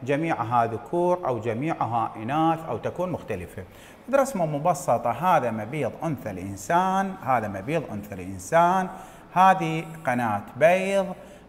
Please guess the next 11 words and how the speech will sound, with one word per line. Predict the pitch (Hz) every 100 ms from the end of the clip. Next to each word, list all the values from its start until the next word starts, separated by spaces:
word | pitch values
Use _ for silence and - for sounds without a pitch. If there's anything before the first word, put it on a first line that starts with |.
| -
هذه | 170 175 139 127 107 -
قناة | 117 113 107 98 -
بيض، | 160 185 190 185 151 -
هذا | 190 196 165 165 - - - - - -
<coughs> | - - 311 - - -
رحم | 165 - 160 160 160 -
وهذا | 127 117 127 120 113 117 -
مهبل. | 131 92 87 - - - - - - - - -
أنثى | 302 - 185
الإنسان | 143 131 104 - 120 92 90 87
هو | 147 156 151